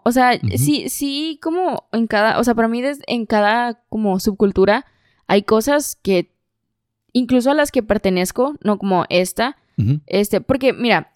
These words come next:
Speaker 1: aprendí con Wotakoi, tal vez no es de que súper,
Speaker 2: Ujú.
Speaker 1: am, ver-, o sea, sí es verídico, pero tal vez no es de como la mejor forma de aprenderlo, pero aprendí que,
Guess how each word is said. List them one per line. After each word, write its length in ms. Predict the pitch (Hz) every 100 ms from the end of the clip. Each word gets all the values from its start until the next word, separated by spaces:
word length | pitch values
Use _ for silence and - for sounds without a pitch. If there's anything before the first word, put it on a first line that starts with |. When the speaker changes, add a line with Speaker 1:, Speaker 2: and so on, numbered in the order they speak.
| _
Speaker 1:
aprendí 420 | 220 226 226 226
con 220 | 214 269
Wotakoi, 500 | 262 247 202 190 202
tal 180 | 240 196
vez 160 | 190 196
no 140 | 196
es 100 | 185
de 120 | 196
que 480 | 208 185 170 160 - -
súper, 480 | - 175 165 151 _ _ _ _ -
Speaker 2:
Ujú. 160 | 101 151
Speaker 1:
am, 520 | 185 180 175 170 175 - - _ _ _ _ _ _ _ _ _ _ _ _ _ _
ver-, 540 | 190 185 170 202 - -
o 60 |
sea, 120 | 226 240
sí 100 | 294
es 80 |
verídico, 400 | 311 285 262 320
pero 160 | - 226
tal 140 | 220
vez 100 | 214
no 80 | 208
es 60 | 220
de 60 |
como 180 | 247 214
la 80 | 202
mejor 240 | 175 180
forma 200 | 180 185
de 40 | 202
aprenderlo, 420 | 196 175 175 220
pero 160 | 196 175
aprendí 400 | 180 185 185 180
que, 340 | - 196 190